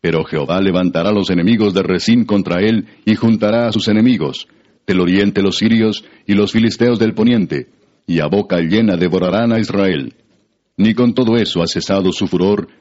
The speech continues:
sino que todavía su mano está extendida. Pero el pueblo no se convirtió al que lo castigaba, ni buscó a Jehová de los ejércitos. Y Jehová cortará de Israel cabeza y cola,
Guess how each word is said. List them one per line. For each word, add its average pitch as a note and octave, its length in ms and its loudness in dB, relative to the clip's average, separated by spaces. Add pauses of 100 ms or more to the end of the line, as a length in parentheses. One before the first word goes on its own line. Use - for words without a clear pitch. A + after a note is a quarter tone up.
(120)
sino A2 300 0
que G#2+ 120 0
todavía G#2 520 0
su F#2+ 160 -2
mano G#2+ 240 2
está G2+ 240 -2
extendida. F#2+ 640 0 (560)
Pero D2+ 200 -4
el D2 100 -4
pueblo F#2 360 0
no F#2 200 2
se G#2 180 -2
convirtió G2+ 560 0
al G#2+ 100 -2
que G#2 100 0
lo F#2+ 120 -2
castigaba, G2 680 -2 (180)
ni G#2 140 2
buscó A#2+ 400 0
a A2+ 80 -2
Jehová G#2 340 0
de G#2+ 120 0
los G2+ 180 -2
ejércitos. - 720 -6 (640)
Y D#2 160 -8
Jehová F#2+ 420 -2
cortará G#2 500 -2
de G2 100 0
Israel F2+ 520 -2
cabeza G2 500 0
y E2 100 0
cola, G#2 480 -2